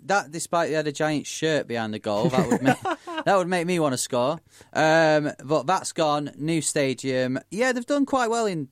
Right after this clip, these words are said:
Speaker 1: in pre-season. You know, they've, uh, beat Philadelphia two one and they beat Las Vegas. But what, something that I've noticed, right, when I've been looking at the pre-season results and
Speaker 2: Mm.
Speaker 1: the teams that have been played,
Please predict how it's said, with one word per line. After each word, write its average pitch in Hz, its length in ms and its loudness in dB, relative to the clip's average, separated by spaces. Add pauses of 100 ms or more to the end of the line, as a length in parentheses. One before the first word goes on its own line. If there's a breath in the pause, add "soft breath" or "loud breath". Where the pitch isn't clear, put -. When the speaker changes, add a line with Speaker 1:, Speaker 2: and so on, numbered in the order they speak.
Speaker 1:
in 135 320 -2 (540)
pre-season. 131 680 0
You 135 80 2
know, 127 160 2
they've, 123 320 -4
uh, 123 320 2 (340 soft breath)
beat 143 200 -2
Philadelphia 113 520 -2
two 107 300 -6
one 110 380 0
and 104 200 -6
they 104 60 -4
beat 104 220 -8
Las 95 180 -10
Vegas. 113 440 -6
But 127 260 -2 (260 soft breath)
what, 123 240 -4
something 196 380 0
that 170 100 0
I've 143 260 0
noticed, 120 520 -4
right, 87 180 -4
when 92 120 -4
I've 123 180 -2
been 120 180 -2
looking 113 300 -4
at 98 120 -6
the 101 220 -4
pre-season 107 560 -6
results 101 480 -4
and 110 140 0
Speaker 2:
Mm. - 20 0
Speaker 1:
the 92 80 -6
teams 104 320 -4
that - 60 -14
have - 60 -14
been 98 160 -6
played, 95 360 -4